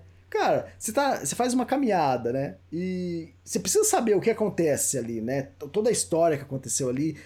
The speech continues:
Eu falo um pouco da parte dos brasileiros, eu falo também da conquista do Everest. Até tem uma arte ali, que eu, a gente nem chegou a falar dessa arte, mas a arte da página cento e três,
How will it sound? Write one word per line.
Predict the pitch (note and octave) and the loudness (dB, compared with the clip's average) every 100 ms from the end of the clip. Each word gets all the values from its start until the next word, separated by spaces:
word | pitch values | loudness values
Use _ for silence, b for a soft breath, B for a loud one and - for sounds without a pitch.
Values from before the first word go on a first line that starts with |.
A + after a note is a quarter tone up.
| B | B
Eu | F3 | -2
falo | F3 - F#3 F3+ | 0 2 2 2
um | |
pouco | D3 D#3 | 0 -2
da | D3 | -2
parte | C3+ C3+ B2+ | 0 -2 -4
dos | C3 | -8
brasileiros, | C3 C#3 C#3 D3+ D#3+ | -4 -2 0 0 0
eu | D3 | -2
falo | - F#3 F3+ | 0 0 0
também | E3 C3 C#3+ D#3 B B B | -2 -2 -2 -4 B B B
da | C#3+ E3+ | 0 0
conquista | G3 E3+ - G3+ A#3 - E3 | 2 0 0 0 2 2 0
do | C#3 | 0
Everest. | B2+ C3 D#3+ D#3 | 2 2 2 0
Até | - A3+ | -2 0
tem | A#3+ | 2
uma | A3 D#3+ | 2 2
arte | D#3 G3 G3 - - A#2 | 2 2 0 -4 -6 -4
ali, | C#3 F#3+ C#3+ B B B | -2 -4 -6 B B B
que | - | -2
eu, | C#3+ C#3 B2 | 2 2 2
a | C3 B2 | 2 0
gente | D#3+ C3+ D3 | -2 -4 -2
nem | D#3 G3 | -2 -2
chegou | E3+ C#3+ | 0 0
a | |
falar | C3 B2+ D3 | 0 0 0
dessa | C#3 - C3 | 0 0 0
arte, | D#3+ F#3 - | 0 0 -4
mas | B2+ B2 | -4 0
a | C3 | 0
arte | C3 C#3+ D3 | 2 0 0
da | C3+ | -2
página | C3+ B2+ C3 | 0 0 -2
cento | A2 C#3+ C3 | -4 -6 -8
e | |
três, | - D#3+ F#3+ C#3 - | -4 -2 0 -2 -6